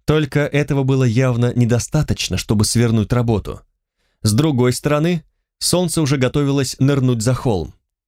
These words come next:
и заночевать хотелось под нормальной крышей, а не на сырой земле.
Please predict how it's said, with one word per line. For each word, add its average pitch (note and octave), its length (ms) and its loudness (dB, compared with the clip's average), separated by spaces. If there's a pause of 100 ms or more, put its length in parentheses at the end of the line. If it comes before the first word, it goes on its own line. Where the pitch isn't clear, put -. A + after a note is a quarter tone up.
(200)
и D3+ 80 2
заночевать B2+ 720 0 (300)
хотелось D#3 400 0
под C3+ 180 0
нормальной C3+ 480 0
крышей, C3 460 -2
а A2 300 0 (260)
не B2 120 4
на C#3 100 2
сырой A#2 360 0
земле. G2 440 -2